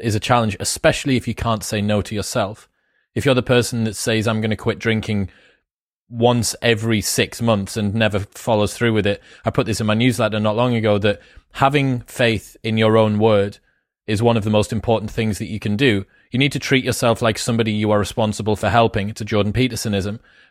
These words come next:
And if you don't have trust that what you say you're going to do,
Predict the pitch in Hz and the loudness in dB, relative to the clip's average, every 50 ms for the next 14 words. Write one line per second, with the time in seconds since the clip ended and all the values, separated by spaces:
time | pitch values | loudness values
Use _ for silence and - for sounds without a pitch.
0 | _ _ - 110 107 104 104 104 104 104 101 - - _ 123 135 127 - - 139 | _ _ -2 0 2 4 4 2 2 0 0 -2 -4 _ -2 -2 -2 -2 -2 -2
1 | 127 120 117 - - 127 120 120 117 113 107 87 - - - _ _ _ _ _ | -2 -2 -2 -2 0 2 2 4 2 0 -2 -4 -8 -14 -16 _ _ _ _ _
2 | _ _ - - 120 113 110 110 104 98 - - - - 131 127 117 - - - | _ _ -2 0 2 4 4 2 0 -2 -8 -12 -2 0 2 2 2 0 -6 -12
3 | - - - 120 117 - 120 113 120 123 - 123 117 110 - - - - 117 113 | -14 -10 -6 -4 -4 -4 0 0 0 0 0 -2 -4 -4 -4 -4 -2 0 0 0
4 | 113 110 107 113 107 104 98 117 107 107 107 - 107 95 110 117 123 143 156 | 0 0 0 0 0 0 0 0 0 0 -2 -4 -6 -2 -2 0 0 0 -2